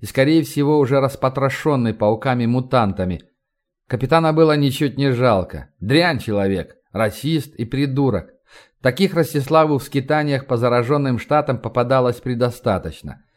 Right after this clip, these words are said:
И в Республике Мастера они могли найти применение. Судя по рассказу Джея Ти, в армии Макриди дело обстояло не лучше, а сам Макриди был даже хуже Мастера.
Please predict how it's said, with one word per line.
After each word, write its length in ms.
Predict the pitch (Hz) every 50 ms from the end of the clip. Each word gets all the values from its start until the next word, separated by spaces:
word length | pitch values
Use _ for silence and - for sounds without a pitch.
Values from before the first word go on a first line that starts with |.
| _ _ _
И 100 | - 127
в 40 | 147
Республике 560 | 160 151 143 - 190 185 180 175 170 - 160
Мастера 640 | 127 120 127 143 147 139 - - 127 120 113 - - _ _ _
они 200 | - 123 143 165
могли 320 | 170 160 143 127 123 135 143
найти 340 | 135 131 120 110 - - 131
применение. 880 | 113 - 123 127 127 127 123 117 117 117 107 98 87 82 71 67 - _ _ _ _ - - _
Судя 280 | - - 156 151 147 143
по 100 | - 131
рассказу 500 | 135 131 131 - - 143 135 131 135 123
Джея 380 | 110 107 131 131 131 123 120
Ти, 440 | 113 - - 147 156 147 131 143 - _ _ _ _
в 80 | - 123
армии 300 | 127 127 123 135 135 135
Макриди 500 | 131 127 120 - 135 143 160 151 143 123
дело 320 | 107 113 131 131 135 131
обстояло 540 | 127 127 - - 139 131 135 139 135 131 131
не 180 | 127 127 127
лучше, 500 | 131 135 151 160 143 131 - - 101 82 - _ _ _ _
а 100 | - -
сам 240 | - - 156 156 156
Макриди 640 | 156 143 123 139 139 143 147 139 120 127 120 - - - _ _
был 220 | - 113 151 165 156
даже 300 | 139 151 147 131 151 143
хуже 420 | - - - 170 156 123 110 117
Мастера. 640 | 117 123 127 123 107 - - - 104 87 80 - -